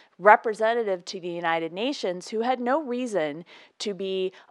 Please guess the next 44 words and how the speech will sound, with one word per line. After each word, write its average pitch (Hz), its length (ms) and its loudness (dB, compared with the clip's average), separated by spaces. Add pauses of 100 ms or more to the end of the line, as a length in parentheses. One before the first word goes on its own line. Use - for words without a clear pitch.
unmasking 196 920 0
the 190 120 -10
number, 233 720 -2
uh, - 140 -4
and 180 340 -6
number 202 340 0
of 180 140 -2
people 294 380 2
and 190 120 0
number 180 240 0
of 175 100 -6
times 269 440 2
that 170 180 -4
she 208 220 -4
unmasked, 190 640 2
and 180 120 -8
then 185 120 -6
she 220 180 -6
ended 208 220 -2
up 180 120 -2
telling 185 300 -6
Congress 196 460 -6
that 160 160 -10
she 202 160 -10
didn't 175 320 -8
even 180 260 -10
unmask 175 580 0
all 151 140 4
those 143 240 -4
people. 165 420 -4 (220)
So - 160 0
that's 233 300 12
something 170 400 -2
that 160 160 -6
needs 165 260 -10
to 156 140 -10
be 156 160 -8
chased 156 400 -8
down. 143 340 -2 (340)
I 214 120 6
think 254 240 -4
we're 240 100 2
gonna 214 260 -4
see 208 480 -4